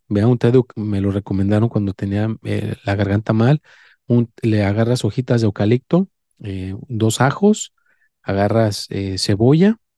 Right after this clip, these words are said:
¿verdad? Y la, la pones a hervir con agüita purificada. De ahí le pones, este, lo cuelas, le pones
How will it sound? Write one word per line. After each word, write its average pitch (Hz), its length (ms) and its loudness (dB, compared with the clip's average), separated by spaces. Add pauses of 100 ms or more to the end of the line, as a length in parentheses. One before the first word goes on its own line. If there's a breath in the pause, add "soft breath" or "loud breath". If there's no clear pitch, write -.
¿verdad? 107 360 -2
Y 104 280 -2
la, 101 560 -6 (260)
la 95 140 -4
pones 113 360 0
a 110 60 2
hervir 135 380 4 (640 soft breath)
con 101 180 0
agüita 117 380 2
purificada. 131 720 2 (280)
De 104 200 -2
ahí 110 300 0
le 107 160 0
pones, 113 440 -4
este, 101 680 -4
lo 101 180 0
cuelas, 185 480 4
le 104 100 -4
pones 110 540 -2